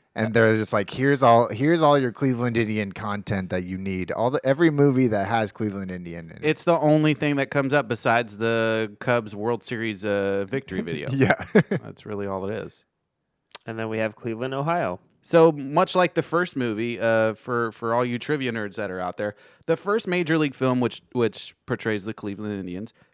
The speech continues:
Speaker 2: is not filmed in Cleveland. It's filmed majority, uh, majority of the baseball games are, play, are played at the Milwaukee, uh, Brewer Stadium. And so for this one, in transition between the Cleveland Indians going from their old field to Jacobs Field, their present field now,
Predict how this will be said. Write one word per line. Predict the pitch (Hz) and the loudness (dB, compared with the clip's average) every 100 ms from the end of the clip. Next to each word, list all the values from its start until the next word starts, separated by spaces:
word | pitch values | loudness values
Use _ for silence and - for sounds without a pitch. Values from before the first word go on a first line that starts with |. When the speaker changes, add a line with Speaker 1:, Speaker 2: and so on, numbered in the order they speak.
| - | -4
Speaker 2:
is | 196 | 0
not | 233 277 | 2 2
filmed | 254 302 269 | 2 2 2
in | |
Cleveland. | - 262 320 226 85 _ _ - | 2 2 2 0 -6 _ _ -2
It's | 165 | -2
filmed | - 214 226 | 2 2 2
majority, | 208 165 208 247 214 202 | 2 2 4 6 4 0
uh, | 160 175 175 | 2 2 2
majority | 175 175 202 202 | 2 0 2 2
of | |
the | 180 | 2
baseball | 185 233 226 180 | 0 0 2 0
games | 160 156 | 0 -2
are, | 156 | -4
play, | 156 175 160 | -2 0 0
are | 156 | -2
played | 180 170 | 0 2
at | 165 160 | 2 2
the | 175 180 180 180 | 2 4 2 2
Milwaukee, | 185 196 208 220 214 | 2 4 2 0 -2
uh, | 214 214 208 202 180 | 0 0 0 -2 -4
Brewer | 151 311 359 | 0 2 2
Stadium. | - - 87 - - _ _ _ _ _ - | 0 -2 -4 -6 -14 _ _ _ _ _ -6
And | 175 | 0
so | 208 208 | 2 2
for | 190 | 2
this | 208 294 165 | 2 0 0
one, | 131 170 - _ _ - 131 _ - | 0 -2 -8 _ _ -16 -16 _ -2
in | 254 269 | 0 2
transition | 233 220 165 226 - 165 | 2 2 4 2 2 -2
between | 147 170 156 | -2 -2 -2
the | |
Cleveland | 147 160 156 139 139 | -2 -2 0 0 -2
Indians | 190 165 113 110 | -4 -4 -6 -8
going | - 135 139 135 | -6 -2 -2 -4
from | - 135 131 120 - _ _ | -2 0 0 -2 -6 _ _
their | 131 151 | 4 6
old | 147 147 120 | 8 6 4
field | - 131 127 | 0 0 0
to | - | -4
Jacobs | 117 160 208 117 - | 2 2 2 -4 -8
Field, | 98 92 | -12 -10
their | 95 | -8
present | 104 120 143 113 - | -6 -4 -4 -6 -8
field | 92 95 | -8 -6
now, | 123 123 | -4 -4